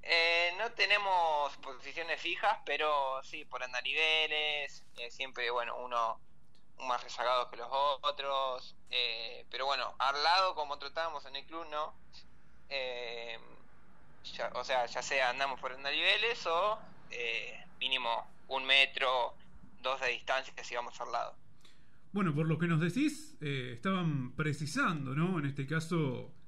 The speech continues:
Speaker 2: la parte física, de acuerdo a tus comentarios.
Speaker 1: Sí, sí, yo en mi experiencia perdí muchísima masa muscular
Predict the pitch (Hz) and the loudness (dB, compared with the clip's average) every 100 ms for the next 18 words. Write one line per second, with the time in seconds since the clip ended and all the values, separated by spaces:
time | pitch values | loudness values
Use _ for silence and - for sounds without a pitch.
0 | - - - 139 143 156 147 135 285 - | -12 -12 -4 -2 2 0 0 2 2 2
1 | 156 127 104 101 - 127 156 160 143 135 | 0 -4 -6 -10 -8 -4 2 2 2 -2
2 | 143 143 226 208 139 120 - - - - | -2 0 2 2 0 -4 -10 -12 -12 -12
3 | - - - - - - - - 135 139 | -12 -12 -12 -12 -12 -12 -12 -6 0 4
4 | 143 120 139 135 117 131 123 117 107 - | 4 2 2 4 4 2 2 0 -2 -10
5 | - - 110 127 120 156 139 127 147 165 | -12 -2 0 2 2 2 2 6 6 6
6 | 160 131 123 139 139 131 127 160 - 147 | 2 0 0 0 -2 -4 -2 -2 0 2
7 | 135 143 135 123 131 131 143 180 | 4 2 2 -2 0 2 2 0